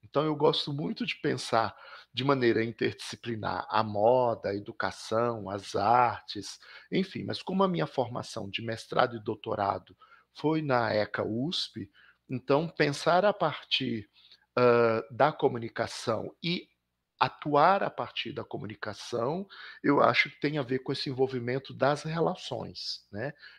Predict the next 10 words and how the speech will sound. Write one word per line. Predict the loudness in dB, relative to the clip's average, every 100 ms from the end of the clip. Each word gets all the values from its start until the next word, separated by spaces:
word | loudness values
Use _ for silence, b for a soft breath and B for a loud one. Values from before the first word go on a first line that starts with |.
| b
Quando | -2
a |
gente | -2 -4
fala | 0 0 0
relações, | -2 -2 -4 -6 -4 -4 -4
nós | -4 -6 -10 _ _ _
partimos | 0 0 -6 -2
das | -4 -2
relações | 0 0 -2 -6 -4
humanas | -4 0 2 2 0 -6